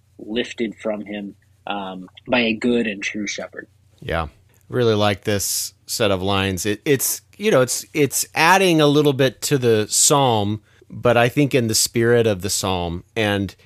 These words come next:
Speaker 2: is kind of taking the psalm forward into, i-, i-, into looking towards Christ, into recognizing. So the psalm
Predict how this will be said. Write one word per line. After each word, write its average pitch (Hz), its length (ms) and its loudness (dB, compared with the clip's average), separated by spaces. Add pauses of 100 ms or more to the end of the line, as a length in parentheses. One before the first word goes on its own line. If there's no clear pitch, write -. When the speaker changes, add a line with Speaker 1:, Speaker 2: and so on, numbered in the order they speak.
(280)
Speaker 2:
is 101 160 -4
kind 110 220 0
of 98 260 -2 (340)
taking 120 280 0
the 110 80 -2
psalm 110 300 0
forward 113 520 2
into, 101 760 -2 (440)
i-, 131 80 -8 (120)
i-, 117 280 -12 (160)
into 143 420 0
looking 147 400 0 (160)
towards 170 300 -4
Christ, 170 460 -2
into 120 200 0
recognizing. 135 720 2
So 156 120 2
the 131 80 -2
psalm 185 580 4